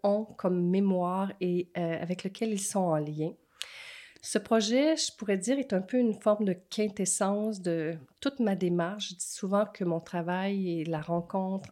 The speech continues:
entre le somatique, le médiatique et le numérique. Je parle souvent très peu de danse. Je parle plus de,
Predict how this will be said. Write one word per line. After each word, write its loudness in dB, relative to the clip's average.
entre -4
le 0
somatique, -4
le 2
médiatique -2
et 2
le 2
numérique. 0
Je 0
parle 2
souvent -2
très 0
peu 0
de 4
danse. 0
Je -4
parle 0
plus 0
de, 4